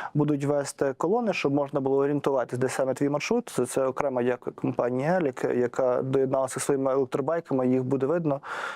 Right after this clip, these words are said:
Е, приємно, що є соціально відповідальний бізнес, який підтримують прості, е, не прості, а які завжди підтримують такі важливі ініціативи.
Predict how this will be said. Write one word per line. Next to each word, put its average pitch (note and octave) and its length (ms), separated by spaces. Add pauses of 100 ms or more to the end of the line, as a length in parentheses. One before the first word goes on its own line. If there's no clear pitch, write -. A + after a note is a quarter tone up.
(300)
Е, A#2+ 400
приємно, E3 340
що C#3+ 220
є C#3+ 180
соціально C#3+ 360
відповідальний C#3+ 360
бізнес, E3 260
який D#3 200
підтримують C3+ 680
прості, C#3+ 560
е, A#2+ 720
не C#3 240
прості, B2+ 360
а - 20
які C#3 220 (240)
завжди D3 360
підтримують C3 640 (260)
такі C3+ 220
важливі B2+ 420
ініціативи. - 540